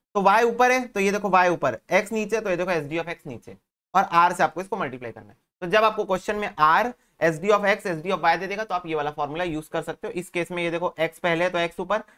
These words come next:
y बाद में तो y नीचे, ठीक है। फिर finally तीसरा फॉर्मूला आता है आपका कोवेरिएंस पे बेस्ड है, तो B Y on X निकालना है, तो बाद में X है तो नीचे एस डी of X का स्क्वायर लोगे,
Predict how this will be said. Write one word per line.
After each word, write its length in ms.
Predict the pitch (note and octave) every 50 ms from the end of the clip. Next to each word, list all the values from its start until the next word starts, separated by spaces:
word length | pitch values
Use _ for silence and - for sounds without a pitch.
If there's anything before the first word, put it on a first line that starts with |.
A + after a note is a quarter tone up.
| _ _ -
y 220 | A#2+ D3 D3+ D#3+ D#3+
बाद 200 | D#3+ D#3 D3 D#3
में 80 | G3+
तो 80 | G#3 G3
y 140 | D3+ C3 A#2+
नीचे, 320 | A2 G2+ G#2+ - - G#2 G2+ _ _ _ _ _ - -
ठीक 120 | G#3 G3
है। 80 | A3+ G#3+ A3 - _ _ - F#3 _ -
फिर 180 | A#3+ B3 B3
finally 400 | A#3 A3+ G#3+ G#3+ A3+ A#3 A#3+ A3+
तीसरा 260 | A3+ G#3+ G3+ G3 A3 A3
फॉर्मूला 340 | A3 G#3+ G3+ G3+ A3 A3 G#3
आता 160 | G3 G3+ G#3
है 60 | G3+
आपका 100 | G3+ G#3+ G#3 -
कोवेरिएंस 440 | G3 F#3+ G3 G3 F#3 F#3+ G3 G3 G3
पे 100 | G3+ F3+
बेस्ड 260 | E3+ F3+ E3+ D#3+ F#3
है, 100 | G#3+ G#3+ _ _ _ _ _ _ -
तो 80 | F#3
B 200 | E3+ E3+ G#3+ A3+
Y 140 | G#3+ G#3+ G#3 G#3+
on 120 | G#3+ G#3+ G#3+ G#3+
X 80 | G#3 -
निकालना 300 | A3 G3+ G#3 G3+ G3+ G#3
है, 60 | G#3+
तो 100 | A3 G#3+ F#3+ - - -
बाद 260 | C#3+ D#3 E3+ F#3+ F#3+
में 180 | G#3+ G#3+ G#3 G#3
X 120 | G#3 -
है 60 | A3+
तो 80 | G#3+ G#3+
नीचे 280 | G3+ G3 F#3 G3 A3 G#3
एस 300 | - - F3+ F3+ D#3+ E3
डी 140 | F3 G#3+
of 80 | A3 G#3+ A3 - -
X 160 | F3+ - -
का 100 | - A3
स्क्वायर 260 | G#3+ A3 A3 G#3+ G3+
लोगे, 300 | G#3+ A3 A3 A3 C4+ C#4+